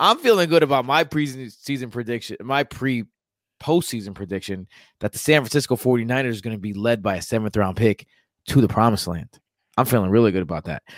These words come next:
I'm feeling especially good about that if the Giants can in division pull off an upset against the Eagles. I'm feeling really good about San, about San Francisco. And Vegas is feeling good about San Francisco. They're three and a half point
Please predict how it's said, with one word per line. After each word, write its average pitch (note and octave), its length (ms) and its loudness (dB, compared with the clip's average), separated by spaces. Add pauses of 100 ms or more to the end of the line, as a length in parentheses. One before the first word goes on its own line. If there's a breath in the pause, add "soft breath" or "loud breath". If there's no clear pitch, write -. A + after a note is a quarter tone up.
(100)
I'm C3 120 -2
feeling D#3 200 4
especially D3 380 0
good D#3 100 2
about D3+ 200 2
that D#3 140 6
if D3 80 -4
the A#2 60 -4
Giants A2+ 480 0 (300)
can B2+ 180 -2
in C3 200 -4
division A#2 420 0
pull A2+ 180 2
off A2 140 2
an G#2+ 80 -2
upset G#2 260 2
against G2 260 -4
the E2+ 80 -4
Eagles. F#2 480 -4 (580)
I'm A2 80 -4
feeling A#2+ 240 2
really C3 200 6
good G#2+ 140 -2
about F#2+ 200 -6
San, G#2 180 -10
about F#2 340 -8
San G2 160 -6
Francisco. F2 500 -10 (360 soft breath)
And A#2 520 2
Vegas D#3+ 380 4
is D3 100 2
feeling B2 280 2
good A#2 80 4
about G#2 180 2
San G#2 160 -2
Francisco. G#2 580 -4
They're A2+ 140 4
three B2+ 240 -4
and C3+ 100 0
a B2 40 2
half A#2+ 200 2
point A#2+ 300 -4